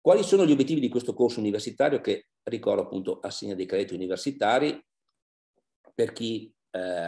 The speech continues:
ha i titoli, cioè almeno una laurea triennale per accedere, possono accedere come uditori anche chi non ha, eh, un titolo universitario, in questo caso, o-, ottiene un,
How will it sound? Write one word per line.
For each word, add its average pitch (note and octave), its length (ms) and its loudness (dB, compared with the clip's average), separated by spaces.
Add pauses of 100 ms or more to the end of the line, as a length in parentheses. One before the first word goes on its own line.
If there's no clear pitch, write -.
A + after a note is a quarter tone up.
(120)
ha G#2+ 80 -2
i A2 100 -2
titoli, A2 440 -2
cioè F2+ 380 -2
almeno F#2+ 300 -6
una F#2 140 -6
laurea F#2+ 240 -2
triennale F#2+ 480 -4
per F2+ 120 -6
accedere, F2+ 380 -8
possono G2+ 280 -10
accedere F#2+ 280 -4
come F#2 200 -6
uditori F#2 560 -4
anche E2+ 400 -14 (520)
chi - 140 -10
non G2+ 160 -6
ha, F2 380 -10 (100)
eh, E2 480 -10
un F2+ 140 -16
titolo F2+ 380 -8
universitario, G2+ 680 -2
in B2+ 60 -4
questo - 240 -6
caso, G2+ 680 -2
o-, D#2+ 380 -10
ottiene F2+ 460 -8
un, E2 260 -14